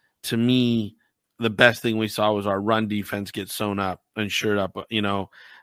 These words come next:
uh, we saw those fits and the, and that, that front play well together today. I think that,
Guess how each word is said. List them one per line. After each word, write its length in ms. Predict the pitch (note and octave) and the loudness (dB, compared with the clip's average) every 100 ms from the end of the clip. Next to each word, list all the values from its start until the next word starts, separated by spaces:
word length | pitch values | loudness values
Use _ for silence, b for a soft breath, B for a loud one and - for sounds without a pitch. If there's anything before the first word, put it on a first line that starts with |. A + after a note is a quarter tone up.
| - | -2
uh, 220 | G#2+ G2+ | 0 0
we 80 | G#2 | -4
saw 280 | - A2 A2 | 0 2 4
those 240 | G#2 G2+ | 2 -2
fits 480 | - A#2 G#2+ G#2 - | -2 0 0 -4 -6
and 140 | G#2 | -2
the, 160 | G2+ G2 | -2 -2
and 160 | A#2 G#2+ | -2 0
that, 220 | G2 G2 _ _ G2 | -2 -4 _ _ -8
that 280 | A2 G2+ F#2+ - | -4 -4 -8 -20
front 340 | - A2+ G#2 - | 0 2 2 -4
play 300 | - A2+ G#2 | -4 -2 0
well 300 | G2+ G2 G2+ | 0 -2 -4
together 500 | G2+ G2 G2 G2 F#2 | -6 -8 -6 -6 -8
today. 500 | - G2+ G2+ G2+ F#2+ B B B B - | -6 -2 -2 -2 -6 B B B B -2
I 140 | G#2+ | 0
think 260 | A2 A2 G2+ | 2 0 2
that, 320 | G#2 G#2+ | 2 2